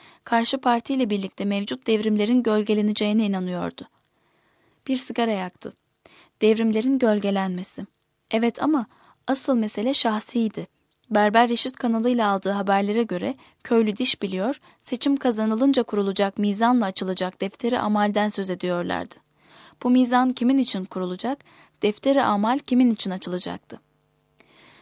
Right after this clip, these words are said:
Ağız dolusu bir dumanı sıkıntıyla üfledi. Güllü kocasına göz ucuyla baktı.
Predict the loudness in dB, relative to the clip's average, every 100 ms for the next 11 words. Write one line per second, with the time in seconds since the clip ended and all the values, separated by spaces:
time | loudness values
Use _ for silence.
0 | _ 0 2 2 2 0 0 0 0 0
1 | 0 0 -2 -4 -2 -2 0 0 -2 -4
2 | -6 -6 -10 _ _ _ _ 0 0 0
3 | 0 -2 -2 -2 0 -2 -2 -4 -2 -2
4 | -4 -8 -12 -20